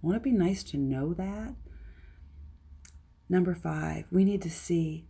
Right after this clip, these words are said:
that we are either a placeholder for someone to get on their feet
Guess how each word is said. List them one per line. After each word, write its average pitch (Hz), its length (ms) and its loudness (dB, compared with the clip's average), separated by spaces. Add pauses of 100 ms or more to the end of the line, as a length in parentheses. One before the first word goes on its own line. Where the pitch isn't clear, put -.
that 151 140 -2
we 156 160 4
are 143 120 0
either 190 300 4
a 143 80 -2
placeholder 220 640 -4
for 220 160 -4
someone 185 360 0
to 156 80 -2
get 156 280 -4
on 208 200 0
their 233 140 0
feet 196 420 2